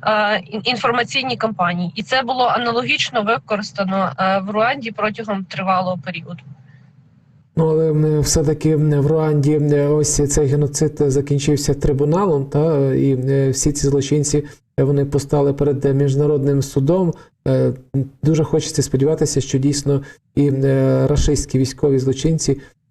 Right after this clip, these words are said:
Speaker 2: е, теж, е, будуть, е, перед, е, спецтрибуналом за ці злочини, зокрема за,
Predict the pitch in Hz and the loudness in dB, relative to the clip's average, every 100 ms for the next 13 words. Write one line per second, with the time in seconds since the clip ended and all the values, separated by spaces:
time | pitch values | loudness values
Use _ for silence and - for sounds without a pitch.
0 | 139 131 - 151 143 147 139 135 131 127 | 0 0 0 0 0 2 2 2 0 2
1 | 143 143 143 139 135 131 117 139 139 135 | 2 0 0 0 2 2 0 0 0 0
2 | - 131 131 123 - 139 143 - 139 127 | -2 0 0 -2 -2 -2 -2 -2 0 0
3 | 131 143 143 127 135 131 143 127 139 143 | 0 0 0 0 0 0 0 0 0 0
4 | 135 123 123 131 131 127 127 | -2 -2 -2 -2 -2 0 -2